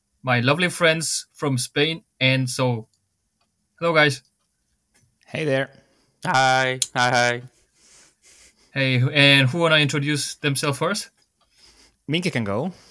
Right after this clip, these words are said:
Speaker 3: Okay, I drank a little bit, and I'm not drunk, but
Speaker 1: <laughs>
Speaker 3: still. <laughs> I mean, okay, hello, everyone. I'm Minky, and I really hope that you have a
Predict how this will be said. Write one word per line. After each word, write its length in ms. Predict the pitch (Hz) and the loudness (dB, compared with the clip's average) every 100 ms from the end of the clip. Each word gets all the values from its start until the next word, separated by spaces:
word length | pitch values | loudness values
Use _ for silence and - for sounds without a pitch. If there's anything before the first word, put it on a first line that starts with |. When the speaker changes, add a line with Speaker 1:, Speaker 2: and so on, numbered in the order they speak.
| _ - | _ -8
Speaker 3:
Okay, 300 | 135 135 131 | -6 -2 0
I 140 | 107 135 | 0 0
drank 280 | 165 175 151 | 0 0 0
a 40 | |
little 260 | 131 127 120 | 0 0 0
bit, 280 | 139 170 - | -4 -6 -6
and 340 | 113 113 110 | -2 -2 0
I'm 140 | 123 | -2
not 140 | 160 156 | -2 -2
drunk, 240 | 151 196 - | -4 -4 -2
but 360 | 151 123 117 - | 0 2 2 2
Speaker 1:
<laughs> 200 | 151 131 | 0 -2
Speaker 3:
still. 460 | - - 123 147 151 - - _ | -4 -2 -4 -4 -10 -12 -20 _
<laughs> 400 | _ - - - | _ -20 -20 -8
I 60 | 120 | -4
mean, 200 | 127 123 | -2 -2
okay, 480 | 135 139 143 131 127 | -4 -2 -2 -2 -2
hello, 240 | 147 151 | -2 -2
everyone. 520 | 131 131 117 113 117 - _ _ _ _ - | -2 -2 0 0 -2 -12 _ _ _ _ -8
I'm 200 | 127 131 | -4 -2
Minky, 500 | 135 156 - 165 156 | -2 -4 -4 -2 0
and 240 | 131 131 123 | 0 0 0
I 280 | 123 131 131 | 0 0 0
really 400 | 120 151 151 143 | 0 0 0 -2
hope 320 | 151 147 - | -2 -2 -2
that 300 | 117 120 117 | 0 0 -2
you 200 | 123 127 | -2 -2
have 320 | 139 131 120 | 0 -2 -2
a 140 | 120 | -4